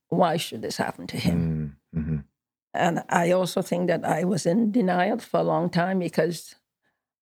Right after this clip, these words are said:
Speaker 1: I prayed a lot,
Speaker 2: Mm-hmm.
Speaker 1: morning, noon, and night for him to get better.
Speaker 2: Mm.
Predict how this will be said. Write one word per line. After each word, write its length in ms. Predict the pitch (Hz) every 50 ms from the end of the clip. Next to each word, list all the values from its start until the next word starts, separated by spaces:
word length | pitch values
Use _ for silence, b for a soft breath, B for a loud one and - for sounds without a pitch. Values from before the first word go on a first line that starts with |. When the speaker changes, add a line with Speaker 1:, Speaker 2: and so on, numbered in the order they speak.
| _ _ _ _ _ -
Speaker 1:
I 140 | 156 180
prayed 360 | 185 - - - 185 190 214 -
a 80 | 185
lot, 360 | - 131 - - - - -
Speaker 2:
Mm-hmm. 320 | - 90 82 85 - 80 76 71 - _ _ _ _ _ _
Speaker 1:
morning, 380 | 190 190 185 185 185 180 180 196
noon, 200 | 220 180 175 185
and 200 | 185 185 180 175
night 280 | 175 180 185 151 139
for 120 | - - 170
him 260 | 151 147 156 180 226
to 260 | - 185 156 135 147 - - _ _ _
get 200 | - 165 160 151
better. 300 | 147 143 - - - -
Speaker 2:
Mm. 460 | - 87 85 82 82 80 78 76 73